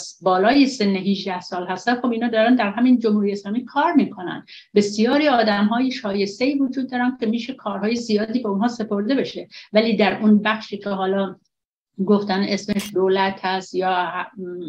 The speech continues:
دولت انتقالی یا هر چیزی که هست و باید هم در چنین شرایطی شکل بگیره و واقعاً هم تنها کسی که می‌تونه برای چنین کاری اقدام بکنه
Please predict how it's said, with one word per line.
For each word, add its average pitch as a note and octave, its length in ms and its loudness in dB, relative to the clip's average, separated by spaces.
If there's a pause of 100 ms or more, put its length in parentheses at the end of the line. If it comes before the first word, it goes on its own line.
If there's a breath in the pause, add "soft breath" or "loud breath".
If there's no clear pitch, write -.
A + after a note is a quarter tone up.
(240)
دولت F3 300 -2
انتقالی F3 600 -2
یا F3+ 280 -2
هر F3+ 180 -8
چیزی F3 300 -16
که E3+ 160 -12
هست A#3 400 -4 (260 loud breath)
و F#3+ 220 4
باید G3 400 6
هم F3+ 220 -2
در F3 140 0
چنین F3+ 300 -8
شرایطی F3 460 -4
شکل G#3 380 -2
بگیره F3+ 520 -2 (280 loud breath)
و F#3 100 0
واقعاً G3 460 2
هم B3+ 260 4
تنها F3+ 360 -8 (100)
کسی C4+ 280 0
که A#3 80 -2
می‌تونه F3+ 600 0 (340 soft breath)
برای G#3+ 320 4
چنین G3 320 0
کاری G#3+ 380 -4
اقدام G#3 440 2
بکنه F3 580 -2